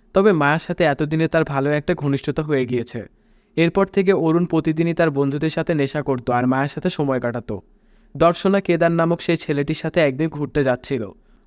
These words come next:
অরুণ এটা দেখে দর্শনাকে গিয়ে বলে, "কেদার নাকি অনেক খারাপ একটা ছেলে।" কিন্তু তার কথায় দর্শনা কোনো পাত্তাই দেয় না। এখন দর্শনা তাকে বিশ্বাস করতে চায় না।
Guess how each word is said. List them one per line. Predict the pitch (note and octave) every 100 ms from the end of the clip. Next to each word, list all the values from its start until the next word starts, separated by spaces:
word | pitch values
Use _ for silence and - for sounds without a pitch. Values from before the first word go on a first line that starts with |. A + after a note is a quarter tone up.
| -
অরুণ | E3 F3+ G3+
এটা | E3+ F3+
দেখে | D#3+ F3+
দর্শনাকে | D3 C#3 - D#3+ E3 E3
গিয়ে | C#3 D3
বলে, | C#3+ D#3 B2+
"কেদার | D3 D3 E3
নাকি | E3+ F3
অনেক | F3 C#3+ D3+
খারাপ | - C#3+ C#3+
একটা | C#3 C#3+
ছেলে।" | - C#3 G#2+ - _ _ _ _
কিন্তু | F#3 F#3+ F#3
তার | E3+ D#3+
কথায় | E3 E3 E3+
দর্শনা | C#3 C3+ D#3 D#3
কোনো | E3
পাত্তাই | F3 C#3 - D3+ D3+
দেয় | B2+ A2
না। | G2 - _ _ _ _ -
এখন | D#3 F#3+ E3+
দর্শনা | C#3 C#3 E3
তাকে | E3 E3+
বিশ্বাস | F#3 D3 D3+ C#3
করতে | C#3 C3+ C3
চায় | C3 A2+
না। | G2